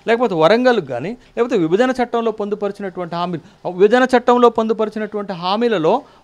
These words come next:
వరంగల్ జిల్లాకు, ఉమ్మడి వరంగల్కి ఎక్కువ హామీలు ఉన్నాయి మీకు. మీరు చూడండి, అటు రైల్వేల పరంగానైనా, అటు యూనివర్సిటీ పరంగానైనా, అటు,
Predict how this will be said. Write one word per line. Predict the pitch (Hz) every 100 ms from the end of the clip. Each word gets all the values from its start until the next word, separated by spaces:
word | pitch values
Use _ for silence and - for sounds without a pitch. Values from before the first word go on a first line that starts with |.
| -
వరంగల్ | 135 196 254 254
జిల్లాకు, | 190 196 233 247 277
ఉమ్మడి | 220 220 269
వరంగల్కి | 269 262 269 262 277
ఎక్కువ | 262 262
హామీలు | 254 269 277
ఉన్నాయి | 269 262
మీకు. | 247 254
మీరు | - _ - 202 233
చూడండి, | 269 262
అటు | 226
రైల్వేల | 202 233 262
పరంగానైనా, | 254 240 240 233 233 269 294 - - -
అటు | 214 214
యూనివర్సిటీ | 208 247 262 254 247
పరంగానైనా, | 233 240 240 240 240 254
అటు, | 285 247 220 220 214 202 190